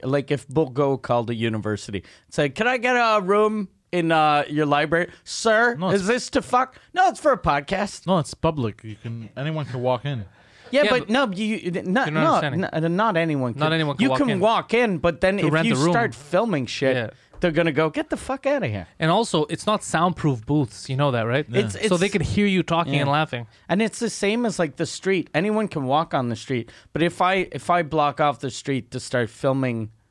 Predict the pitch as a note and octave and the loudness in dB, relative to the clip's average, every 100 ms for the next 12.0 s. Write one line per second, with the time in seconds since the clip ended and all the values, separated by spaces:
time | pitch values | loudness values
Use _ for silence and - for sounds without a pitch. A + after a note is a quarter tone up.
0 | _ - A#2 - C#3 C#3+ A#2+ G#2+ - - | _ -8 -4 0 -2 0 -4 -4 -10 -20
1 | _ F3+ D#3+ E3 C#3 C#3+ B2 - _ _ | _ -2 0 0 2 0 -2 -8 _ _
2 | - - C#3 D3 B2+ - F3+ F3 E3 G2 | -20 -8 -4 -2 -4 -4 -4 -4 -4 -6
3 | G2 B2+ B2 A#2+ - _ _ _ _ _ | -6 -8 -8 -10 -12 _ _ _ _ _
4 | _ - _ _ _ - C3+ C3+ A#2+ - | _ -20 _ _ _ -14 -6 -4 -4 -6
5 | A2 - F#2 F2 - C#3+ D#3 D3+ E3+ - | -10 -8 -12 -12 -6 -2 2 2 0 -2
6 | F3 F#3 - C3+ D#3 - D3 D3 C#3+ C#3 | -2 -2 -2 -2 -2 -2 -2 0 0 0
7 | C3+ A#2 C#3 C3 B2 A#2 D3 A#2 B2 A2 | 0 -2 -4 -4 -6 -6 -6 -4 -4 -6
8 | - C#3+ C#3 A2+ B2+ - - - A#2 A2 | -4 -2 0 -2 -4 -6 -14 -12 -12 -10
9 | B2 A2 A2+ F2+ G#2 G#2+ A2+ G#2+ - - | -8 -6 -6 -8 -8 -8 -8 -8 -8 -6
10 | - G#3+ D3 E3 F3+ F3 E3 D#3 - G3 | 0 0 2 0 0 -4 -4 -6 -6 -8
11 | - - - - - F3+ F#3 F3+ A3+ G#3 | -10 -18 -20 -14 -2 -2 0 2 2 2